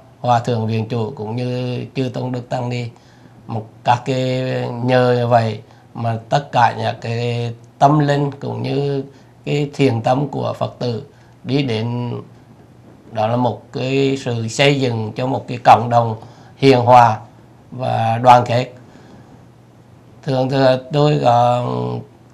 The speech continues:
Trung tâm Phật giáo Chùa Việt Nam có tổ chức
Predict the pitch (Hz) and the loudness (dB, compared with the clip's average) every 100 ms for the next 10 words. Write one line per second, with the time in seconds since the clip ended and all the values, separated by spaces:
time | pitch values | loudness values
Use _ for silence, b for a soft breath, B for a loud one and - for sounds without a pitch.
0 | - _ - - 139 143 143 147 143 143 | -20 _ -20 -6 -2 0 0 0 0 2
1 | 120 110 107 113 123 135 123 120 110 123 | 0 4 6 6 4 0 0 0 0 0
2 | 131 127 - - - 110 110 117 117 - | 0 -4 -18 -12 -2 0 2 0 -4 -6
3 | 135 123 127 147 | -2 0 0 -4